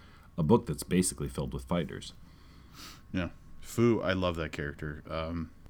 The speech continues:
Speaker 2: I liked the book all the way through, but as it got farther along and it deviated from where I thought it was gonna go,
Speaker 1: Mm-hmm.
Speaker 2: and it just ended up being kind of a larger story than I was expecting, I just started falling in love with these characters, and Fu I just thought was just,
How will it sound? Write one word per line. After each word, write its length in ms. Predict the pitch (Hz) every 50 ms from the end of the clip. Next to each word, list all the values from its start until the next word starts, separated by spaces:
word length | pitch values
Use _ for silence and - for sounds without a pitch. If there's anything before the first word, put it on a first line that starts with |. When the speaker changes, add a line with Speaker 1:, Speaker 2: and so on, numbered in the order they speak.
| - - - -
Speaker 2:
I 40 |
liked 260 | 107 117 120 131 127 127
the 80 | 120
book 240 | 101 110 107 101 -
all 120 | 98 95 92
the 80 | 92
way 160 | 90 85 80 78
through, 420 | - - 85 82 80 85 92 - - - - -
but 160 | - 95 90 -
as 280 | 78 85 95 101 95 107
it 140 | 95 - -
got 280 | 90 82 85 87 - - - - - - - - - - - -
farther 460 | - - - 104 90 90 90 92 85
along 420 | 80 80 78 76 73 78 82 85 87
and 80 | 85 87
it 120 | 80 71 - - - 80 78
deviated 600 | 85 92 87 90 101 101 92 90 92 92 90 80
from 180 | - - 82 82
where 160 | 85 85 78
I 100 | 73 -
thought 320 | - - - 78 82 85
it 60 | 80
was 160 | 92 113 113 117
gonna 180 | 135 127 127
go, 320 | 127 131 127 127 127 131 131 - - -
Speaker 1:
Mm-hmm. 320 | 67 69 69 80 107 135 87
Speaker 2:
and 80 | 92
it 60 | 90 80
just 200 | - 92 - -
ended 260 | 87 87 85 80 78
up 160 | 78 73 -
being 280 | - 80 78 78 78 73
kind 220 | - - 87 85 82
of 80 | 76 73
a 60 | 76
larger 460 | 76 78 78 76 80 80 78 80 80
story 360 | 78 - - 85 82 82 85 82
than 140 | 82 80
I 100 | 78 78
was 140 | 76 76 71 78
expecting, 600 | 78 - - - 71 76 - - 101 107 117 - - - - - - - - - - -
I 100 | 98 98
just 140 | 95 92 - -
started 240 | 101 90 85 80
falling 300 | - - 95 90 85 82
in 60 | 82 82
love 140 | 87 85
with 60 | 82 80
these 140 | 76 -
characters, 440 | - - 82 82 80 76 71 80 73
and 120 | 82 78 73
Fu 260 | - 92 92 87 80
I 60 | 78
just 200 | 76 80 - -
thought 180 | - 80 69 71
was 120 | 80 78
just, 160 | - 80 -